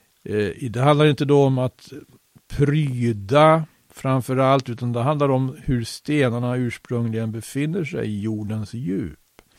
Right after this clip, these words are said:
och måste grävas fram. Det står i Jobs boks tjugoåttonde kapitel om detta, hur, eh, gruvarbetare är verksamma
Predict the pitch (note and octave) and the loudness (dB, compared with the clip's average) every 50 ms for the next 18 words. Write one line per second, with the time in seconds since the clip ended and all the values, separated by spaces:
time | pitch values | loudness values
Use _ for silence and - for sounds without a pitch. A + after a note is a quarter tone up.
0 | _ _ - - - - - - - _ _ _ _ _ _ _ - G#2+ G2 A2+ | _ _ -20 -20 -20 -20 -20 -20 -20 _ _ _ _ _ _ _ -6 -4 -2 -2
1 | A#2+ A#2+ - - - G#2 F#2 F#2 E2+ F#2 A2 A#2+ G#2 A2+ C3 C#3 C#3 C3 B2 A2+ | -2 -2 -4 -6 -8 -8 -8 -8 -6 -4 -4 -2 -2 0 2 4 4 4 4 4
2 | G2+ F2+ E2 G2 A#2+ B2+ B2 - - - - - - - A2 - D#3+ B2+ F2+ D2 | 2 0 -2 -2 0 0 0 -2 -6 -10 -10 -10 -6 -2 0 0 0 0 -2 -4
3 | D2 C#2+ - - - _ _ _ _ _ _ _ _ _ _ _ _ _ _ _ | -8 -14 -20 -20 -20 _ _ _ _ _ _ _ _ _ _ _ _ _ _ _
4 | _ _ _ _ _ _ - - _ _ _ _ _ - - G2+ - - - - | _ _ _ _ _ _ -20 -20 _ _ _ _ _ -12 -12 -10 -10 -12 -12 -8
5 | - G2 G#2+ A#2 A2+ A2 G#2+ G2 - - A2 G#2 G#2 A2+ B2 C3 B2+ A#2 A2+ - | -6 -4 -2 -2 -2 -4 -4 -6 -8 -8 -8 -6 -4 -2 -2 -2 -2 -4 -6 -10
6 | - - A#2+ A#2 A2 - - - - A#2+ A#2 - - - G#2 A2 G#2 - - G#2+ | -8 -6 -6 -6 -6 -6 -10 -6 -6 -4 -6 -6 -8 -8 -8 -8 -8 -8 -8 -10
7 | F#2+ - - G2 F#2 _ - - F2+ F#2 F2 F2 F2 E2+ E2 - _ - - D#2 | -10 -8 -8 -10 -10 _ -14 -14 -12 -10 -10 -10 -10 -12 -14 -16 _ -20 -20 -20
8 | C#2+ - _ _ _ _ _ _ _ _ _ _ _ _ _ _ _ _ _ _ | -20 -20 _ _ _ _ _ _ _ _ _ _ _ _ _ _ _ _ _ _
9 | _ _ _ _ _ _ _ - - F#2+ F#2+ F#2+ F#2 F#2 E2+ E2 F2+ F2+ - - | _ _ _ _ _ _ _ -12 -8 -6 -4 -4 -4 -6 -8 -10 -10 -12 -12 -14
10 | - _ _ _ _ _ _ _ _ _ _ _ _ _ _ _ _ - F#2 F#2 | -18 _ _ _ _ _ _ _ _ _ _ _ _ _ _ _ _ -16 -14 -8
11 | F#2 A2 C3+ D3 D3 D3 D#3 D#3 D#3 D3 A#2+ G#2+ A2+ A2 A2 A2 F#2+ F2 A2 B2+ | -2 2 2 4 4 6 6 6 6 6 4 2 0 -2 -2 -2 -2 -2 0 2
12 | C#3 D#3+ E3+ - _ - D#3+ D3+ C3+ A2 A2 G#2 E2+ C#2+ C#2+ D2+ - _ - - | 2 2 2 2 _ 2 4 4 4 2 0 -6 -8 -8 -12 -16 -20 _ -14 -10
13 | G2+ G#2+ A#2+ B2+ A#2 G2+ F#2+ - - - G2 G2 E2 D2+ D#2+ | -6 -4 -2 -2 -2 -4 -6 -8 -10 -8 -8 -8 -8 -12 -14